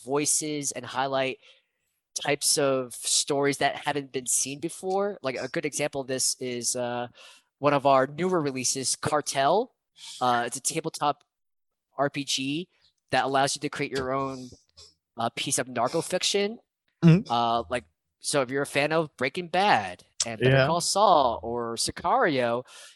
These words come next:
Speaker 1: you play as a key member of this drug cartel. You could be the cook. You could be the strange partner who doesn't know
Speaker 2: <laughs>
Speaker 1: their, their, their, their spouse, uh, is part of the, the drug trade. You could be an enforcer for the cartel. And, like, and,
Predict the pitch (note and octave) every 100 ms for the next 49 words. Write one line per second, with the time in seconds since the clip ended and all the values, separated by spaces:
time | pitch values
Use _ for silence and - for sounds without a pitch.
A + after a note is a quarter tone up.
0 | _ A2+ D3 F#3 - - E3+ F#3+ F#3+ D#3+
1 | C#3 - - F#3 D#3+ E3 F3 E3 C#3+ D3
2 | C3 - C3 F3+ - B2+ B2 - A2+ G#2+
3 | A2+ - - - - C3 D3 A#2+ C#3 D3
4 | D3+ D#3 - D#3 - - G3+ D#3 - -
5 | C#3 D#3 E3 D#3 D3+ D3 - - D#3 E3+
6 | E3 - - F3 F#3+ C#3+ B2 C#3 D3 D3+
7 | C#3+ C#3 D#3+ D#3 E3 - E3 - D#3 D#3
8 | D#3 D3+ D#3+ E3 D3+ E3 C#3+ - E3+ -
9 | E3 F3 D#3+ - - - - - - D3
10 | C#3 D3 D#3 - D#3+ E3 E3 E3+ E3 F3
11 | - C#3 G2 - C3+ A#2 C3 G#3+ - G3+
12 | G#3 G#3 G3+ G#3 B3 - F#3 F3 F3+ G3
13 | F3+ - G3 A#3 - D#3+ D#3 D#3 - -
14 | - _ D3 D3+